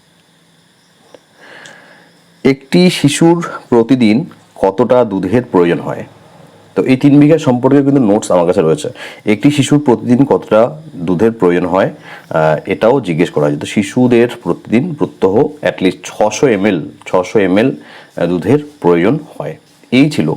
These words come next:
আইসিডিএস এর ইন্টারভিউতে এই দু তিন দিন ধরে জিজ্ঞেস করা কয়েকটি গুরুত্বপূর্ণ প্রশ্নের উত্তর তোমাদের সঙ্গে শেয়ার করার ছিল, আমি শেয়ার করলাম। আশা করছি আগামী সোম মঙ্গলবার নাগাদ আরও অন্যান্য প্রশ্ন আসবে,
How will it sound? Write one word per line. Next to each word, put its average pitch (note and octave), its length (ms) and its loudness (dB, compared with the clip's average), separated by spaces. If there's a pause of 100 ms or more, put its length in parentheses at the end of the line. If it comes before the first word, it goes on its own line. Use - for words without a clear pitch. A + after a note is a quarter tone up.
(300)
আইসিডিএস A2+ 720 2
এর B2 180 0
ইন্টারভিউতে F2 720 -4
এই B2 320 2
দু G2+ 220 -2
তিন G#2 220 2
দিন G#2+ 160 2
ধরে D2+ 200 -2
জিজ্ঞেস F#2+ 360 -4
করা D#2 300 -2 (320)
কয়েকটি G#2 280 0
গুরুত্বপূর্ণ C#3 1120 2 (200)
প্রশ্নের G#2 340 0
উত্তর G#2 380 0 (380)
তোমাদের F#2 240 0
সঙ্গে G2+ 220 -2
শেয়ার E2+ 240 -2
করার F2+ 260 0
ছিল, F2 200 -4
আমি F#2+ 120 0
শেয়ার E2 240 -4
করলাম। F2 280 -4 (380)
আশা F#2 200 0
করছি G#2+ 360 0
আগামী F#2 240 0
সোম G#2 260 0
মঙ্গলবার G#2 360 2
নাগাদ G#2 300 0 (140)
আরও F2 280 0
অন্যান্য F2+ 320 0
প্রশ্ন F2+ 280 -6
আসবে, F#2+ 340 0